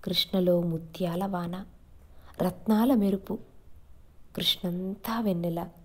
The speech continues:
గుండెలో కోటి దివ్వెలు.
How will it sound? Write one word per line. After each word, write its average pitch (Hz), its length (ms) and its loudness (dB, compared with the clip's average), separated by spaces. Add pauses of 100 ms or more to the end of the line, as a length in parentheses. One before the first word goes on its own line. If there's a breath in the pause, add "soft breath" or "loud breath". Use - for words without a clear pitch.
(680)
గుండెలో 175 640 2 (160)
కోటి 190 380 -4
దివ్వెలు. 180 480 -2